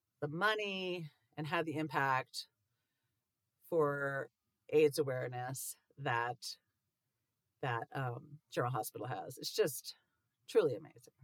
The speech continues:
But, well, I hope you enjoyed our little, our little podcast and going over some life lessons from General Hospital. I really enjoyed talking about it. I love it, love it, love it.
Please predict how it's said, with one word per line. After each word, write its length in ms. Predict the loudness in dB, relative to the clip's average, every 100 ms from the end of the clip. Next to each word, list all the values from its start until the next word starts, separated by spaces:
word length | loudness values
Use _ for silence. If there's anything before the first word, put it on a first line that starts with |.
| -18 _ _ _ _ -10
But, 140 | -10 _ _ _ _ _ _ _ -2
well, 100 | 4
I 100 | 6
hope 240 | 6 6 6
you 120 | 4
enjoyed 420 | 4 8 8 10
our 180 | 10 8
little, 440 | 6 6 6 4 _ _ _ _ _ _ _ _ 0
our 140 | 4 6
little 200 | 8 6
podcast 920 | 10 8 8 8 8 10 6 2 -6 -4
and 680 | 0 2 2 0 -4 -10 -18 _ _ _ _ -4
going 300 | 2 2 4
over 280 | 4 6 4
some 300 | 4 2 4
life 240 | 6 6 4
lessons 380 | 2 0 -6
from 160 | -4 -4
General 340 | -2 -2 -2
Hospital. 840 | 2 2 2 -2 -2 0 0 -2 -6 _ _ _ _ _ _ _ _ -4
I 100 | -2
really 420 | 0 2 2 2
enjoyed 280 | 0 -2 0
talking 280 | 0 0
about 260 | 0 2 2
it. 100 | 2
I 80 | 0
love 280 | 2 2 2
it, 100 | 2
love 200 | 0 0
it, 120 | 0
love 220 | 0 0
it. 140 | -2